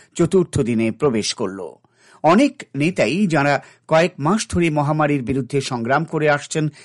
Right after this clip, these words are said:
তারা এ ব্যাপারে বেশ দুশ্চিন্তায় রয়েছেন। এই শীর্ষ সম্মেলনের প্রথম দিন শুক্রবার সারাদিন ও রাত ধরে সাতাশটি দেশের নেতারা কেবল এই ভাবনা নিয়েই কাজ করেছেন যে এই বিপুল পরিমাণ অর্থ কিভাবে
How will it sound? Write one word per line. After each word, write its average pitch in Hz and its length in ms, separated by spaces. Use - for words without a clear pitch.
তারা 170 260
এ 151 120
ব্যাপারে 143 340
বেশ 139 200
দুশ্চিন্তায় 117 580
রয়েছেন। 101 420
এই 170 140
শীর্ষ - 380
সম্মেলনের 143 680
প্রথম 135 380
দিন 139 220
শুক্রবার 123 520
সারাদিন 147 520
ও 151 100
রাত 143 300
ধরে 82 200
সাতাশটি 208 640
দেশের 151 360
নেতারা 120 440
কেবল 170 240
এই 185 200
ভাবনা 143 420
নিয়েই 220 240
কাজ 110 260
করেছেন 117 400
যে 139 140
এই 160 120
বিপুল 160 440
পরিমাণ 165 380
অর্থ 127 300
কিভাবে 117 480